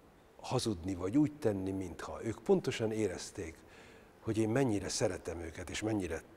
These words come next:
tisztelem őket, és még kellett egy, hogy a, a szerepekben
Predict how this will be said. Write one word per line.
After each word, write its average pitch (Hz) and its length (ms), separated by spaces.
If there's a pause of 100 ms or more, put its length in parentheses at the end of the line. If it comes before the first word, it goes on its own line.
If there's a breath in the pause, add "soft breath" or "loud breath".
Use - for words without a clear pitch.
tisztelem 113 500
őket, 135 420 (320 loud breath)
és 104 120
még 196 220
kellett 113 440
egy, 117 480
hogy 110 260
a, 104 260 (920 loud breath)
a - 100
szerepekben 104 1300